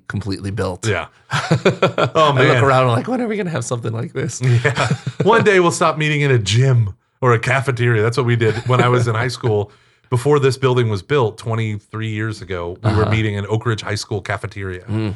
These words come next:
Speaker 2: So we call it Saint Oak Ridge. And I just remember, you know, you go to church and you're just like, "Okay, another day at the cafeteria."
Speaker 1: <laughs>
Speaker 2: But it was also exciting, right? Like, you're building
Speaker 1: Yes.
Speaker 2: something new.
Speaker 1: Yeah, that's, that's what really got a lot of the, the
Speaker 2: Yeah.
Speaker 1: community. You know, it's from the ground up.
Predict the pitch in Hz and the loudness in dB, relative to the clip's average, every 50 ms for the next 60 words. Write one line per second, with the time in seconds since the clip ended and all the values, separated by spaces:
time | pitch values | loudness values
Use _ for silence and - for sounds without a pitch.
0 | - _ _ - 123 117 120 117 107 92 - - 123 113 104 104 101 107 - 101 | -10 _ _ 0 0 0 2 2 0 0 0 0 0 0 2 0 0 0 -2 -6
1 | 85 78 - 107 104 104 117 117 117 123 120 110 110 107 107 104 95 - - _ | -8 -6 -8 -6 -4 -2 -2 -2 -2 -2 -2 -2 -2 0 0 -2 -2 -4 -10 _
2 | _ _ _ _ _ _ 127 131 123 120 113 104 117 123 123 117 113 - 113 107 | _ _ _ _ _ _ 0 2 4 2 2 4 2 2 2 2 0 0 0 0
3 | 101 - 107 101 95 92 90 85 - 87 80 - - 120 120 - - - - - | 0 -2 -4 -4 -4 -6 -6 -8 -10 -12 -12 -6 -2 -2 -2 -2 -4 -10 -12 -16
4 | _ _ _ _ _ _ _ - 101 110 117 120 117 123 120 120 123 123 120 117 | _ _ _ _ _ _ _ -6 -2 2 2 2 2 2 2 2 2 0 0 -4
5 | 120 - 139 131 123 - 143 117 104 92 80 76 73 71 78 - - 117 113 - | -4 -4 -4 -4 -4 -6 -8 -8 -10 -10 -10 -10 -12 -10 -12 -4 -2 -2 -2 -2
6 | - - - - 180 226 233 - 240 247 220 - 233 208 - - 123 123 175 190 | -4 -10 -2 0 2 2 4 4 4 2 2 2 0 0 -2 -4 -2 -2 0 0
7 | 139 92 87 85 98 123 143 - 123 117 - 123 95 - - - 110 135 151 135 | -2 -4 -4 -4 -4 -6 -4 -4 -6 -4 -4 -6 -6 -6 -8 -4 -2 -2 0 0
8 | 131 123 - - 113 110 98 110 117 113 - 117 107 104 98 92 90 87 85 80 | -2 -2 -2 0 0 0 0 0 -2 -2 -2 -4 -4 -4 -6 -6 -8 -10 -12 -12
9 | 78 - 110 110 113 113 104 104 98 104 117 120 - - 80 110 123 127 131 - | -12 -6 -2 0 2 2 2 0 0 0 -2 -2 -4 -6 -4 -2 -2 -2 0 0
10 | 127 107 - 107 107 107 101 98 98 101 101 101 95 95 95 95 95 98 - - | -2 -2 0 0 -2 -2 -2 0 -2 -2 -2 -2 -4 -4 -4 -4 -6 -6 -6 -6
11 | - 90 92 101 113 - 107 104 - 107 95 92 90 95 92 92 90 78 80 - | -6 -6 -6 -8 -8 -8 -10 -8 -6 -6 -4 -4 -4 -4 -4 -6 -8 -8 -10 -12
12 | - - 85 101 95 92 92 98 - - - 117 110 101 - 120 123 110 104 107 | -12 -10 -10 -8 -8 -8 -10 -10 -6 -2 -2 -2 -2 -2 -2 -2 -2 0 -2 -2
13 | 110 170 - 92 - - - | -2 -2 -4 -4 -6 -8 -16